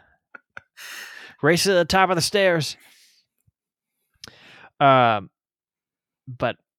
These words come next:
yeah, I think we need to give more credit to Brian Cox as an actor. I mean, he's just one of those people who's pretty old. He's not gonna be around for forever. Troy,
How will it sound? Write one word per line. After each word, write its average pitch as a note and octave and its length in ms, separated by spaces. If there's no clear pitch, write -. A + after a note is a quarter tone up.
yeah, C3 320
I D3 100
think A3+ 220
we F#3+ 100
need F3+ 120
to D3+ 60
give C3 360
more C3+ 200
credit C3 420
to A#2+ 100
Brian A#2 380
Cox - 540
as B2+ 220
an A2+ 80
actor. A#2+ 520
I C3 60
mean, B2 160
he's D#3 140
just E3 140
one E3 140
of D#3 60
those C#3+ 140
people C3 220
who's A#2+ 160
pretty D#3+ 520
old. A#2 420
He's C3 160
not F3+ 100
gonna A#2+ 120
be A#2 80
around A2+ 400
for G#2+ 200
forever. A2+ 600
Troy, D3+ 720